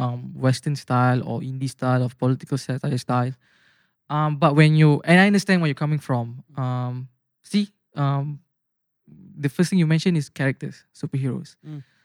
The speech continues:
Speaker 1: So in terms of characters, no, we don't have influential characters in,
Speaker 2: Yeah,
Speaker 1: in
Speaker 2: we don't
Speaker 1: comic.
Speaker 2: have, like, in Malaysia, we
Speaker 1: Yeah.
Speaker 2: don't have, like, our own, like, Batman or
Speaker 1: Yeah.
Speaker 2: Not only that, we don't even,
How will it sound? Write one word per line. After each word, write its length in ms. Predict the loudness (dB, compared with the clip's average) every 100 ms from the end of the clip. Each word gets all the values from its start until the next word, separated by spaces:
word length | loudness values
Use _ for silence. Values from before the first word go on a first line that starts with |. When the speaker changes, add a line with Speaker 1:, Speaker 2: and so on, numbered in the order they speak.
| _
Speaker 1:
So 300 | -10 0 2
in 120 | 2 0
terms 180 | -2
of 100 | -2
characters, 360 | -2 -2 -2 -2
no, 100 | -2
we 140 | -2 -2
don't 140 | -2
have 180 | -2 -6
influential 580 | -8 -12 -6 -6 -6 -8
characters 600 | -8 -8 -8 -10 -12 -14 -16
in, 240 | -14 -6
Speaker 2:
Yeah, 120 | -2
Speaker 1:
in 60 | 0
Speaker 2:
we 60 | 2
don't 140 | 2
Speaker 1:
comic. 100 | 2
Speaker 2:
have, 140 | 0 0
like, 280 | -2 -4 -4
in 120 | 0
Malaysia, 240 | 4 6 6
we 60 |
Speaker 1:
Yeah. 60 | 4
Speaker 2:
don't 100 | 2
have, 160 | 0 -4
like, 140 | -8
our 100 | -12 -6
own, 240 | -2 -2
like, 160 | -4 -8
Batman 720 | -12 -12 -12 -12 -12 -12 -16
or 220 | -16 -18 -2
Speaker 1:
Yeah. 420 | 4 6 4 0 -10 _
Speaker 2:
Not 80 | -2
only 60 | 0
that, 80 | 0
we 60 | 2
don't 120 | 0
even, 140 | 0